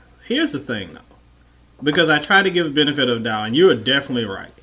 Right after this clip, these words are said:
I think we don't understand where artists come from. And artists, when it comes down to it, and I'm not saying this is my man Mike, but I know this has been an issue for other artists.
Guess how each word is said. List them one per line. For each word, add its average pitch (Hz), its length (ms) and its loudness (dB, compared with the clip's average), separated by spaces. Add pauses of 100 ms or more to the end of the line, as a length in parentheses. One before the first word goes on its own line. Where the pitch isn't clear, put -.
(180)
I 131 100 -8
think 165 240 -4
we 139 120 -2
don't 143 400 -4 (400)
understand 127 840 -4
where 117 120 -4
artists 117 360 -6
come 127 300 -8
from. 175 340 -8 (440)
And 196 140 -4
artists, 285 600 -2 (260)
when 269 120 -4
it 302 100 -6
comes 320 280 -4
down 320 320 -2
to 247 180 0
it, 208 40 4
and 214 80 2
I'm 226 80 4
not 233 180 4
saying 226 260 2
this 220 160 0
is 196 60 -2
my 185 140 -2
man 180 320 -4
Mike, 175 420 -4
but 151 140 0
I 160 100 0
know 165 200 0
this 156 160 -2
has 143 100 -10
been 147 220 -2
an 135 140 -4
issue 151 240 -4
for 143 140 -10
other 190 260 -6
artists. 113 500 -8